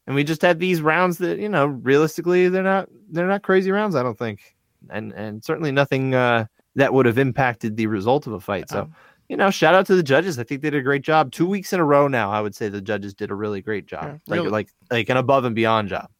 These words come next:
Speaker 2: Really solid night of scoring
Speaker 1: Mm-hmm.
Speaker 2: overall, yeah. So good job, judges.
Speaker 1: We'll see if it carries over into next weekend when we got the title fight. And,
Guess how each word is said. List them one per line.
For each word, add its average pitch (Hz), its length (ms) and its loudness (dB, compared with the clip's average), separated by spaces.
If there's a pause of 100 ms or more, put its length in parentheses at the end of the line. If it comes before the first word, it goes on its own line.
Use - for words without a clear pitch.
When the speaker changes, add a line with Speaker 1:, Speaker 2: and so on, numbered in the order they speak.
(140)
Speaker 2:
Really 160 300 -4
solid 131 420 -4
night 90 160 -8
of 101 100 -12
scoring 113 400 -12 (260)
Speaker 1:
Mm-hmm. 131 140 -4
Speaker 2:
overall, 120 460 -4
yeah. - 160 -14 (260)
So - 160 -14
good 180 160 0
job, 143 300 0
judges. 120 500 -8 (320)
Speaker 1:
We'll 160 120 -4
see 180 200 4
if 170 100 2
it 160 120 -4
carries 175 340 6
over 175 240 4
into 170 140 0
next 165 260 0
weekend 180 340 0
when 127 100 -2
we 127 40 -4
got 131 160 -2
the 127 60 -8
title 160 320 0
fight. 107 340 -2
And, 117 380 -6